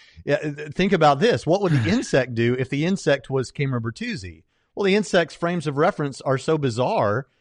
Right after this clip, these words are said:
Speaker 1: that it, it's almost nonsensical to ask what he would do if he was Kama Bertuzzi.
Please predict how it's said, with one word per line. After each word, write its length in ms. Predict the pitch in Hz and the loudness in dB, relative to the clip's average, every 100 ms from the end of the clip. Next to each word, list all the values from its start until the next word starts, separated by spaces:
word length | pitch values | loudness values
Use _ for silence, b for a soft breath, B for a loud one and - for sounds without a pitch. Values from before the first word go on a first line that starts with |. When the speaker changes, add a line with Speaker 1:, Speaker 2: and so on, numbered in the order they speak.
| _ 151 | _ -2
Speaker 1:
that 140 | 160 | 0
it, 180 | 160 147 | -2 -6
it's 180 | 156 - | -4 0
almost 360 | 160 180 160 | 2 0 -2
nonsensical 600 | 165 170 175 262 - 160 135 | -2 -2 -2 -8 -4 -2 -2
to 140 | 117 | 2
ask 240 | 110 - | 2 2
what 120 | 120 117 | -2 0
he 80 | |
would 100 | 107 | -2
do 140 | 107 110 | -2 -2
if 80 | 113 | -2
he 80 | |
was 100 | 104 | -8
Kama 260 | - 120 104 | -6 -6 -6
Bertuzzi. 520 | 95 - 107 110 151 | -8 -8 -8 -6 -10